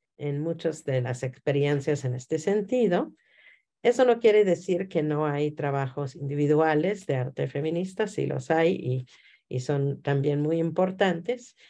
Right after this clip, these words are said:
Y muchas veces van y vienen y forman parte, ¿no? de estos trabajos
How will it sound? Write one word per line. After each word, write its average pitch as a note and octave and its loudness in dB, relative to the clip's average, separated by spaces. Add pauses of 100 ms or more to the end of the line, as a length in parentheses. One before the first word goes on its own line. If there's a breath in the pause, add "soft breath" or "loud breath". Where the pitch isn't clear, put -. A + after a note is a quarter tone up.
(220 soft breath)
Y A3+ 2
muchas G3 0
veces F3 2
van F3 0
y E3 -2
vienen D#3+ -2
y C3 -4
forman D#3+ -2
parte, F#3+ 0
¿no? F3 -6
de D3 0
estos C#3 -4 (360 soft breath)
trabajos C#3+ -2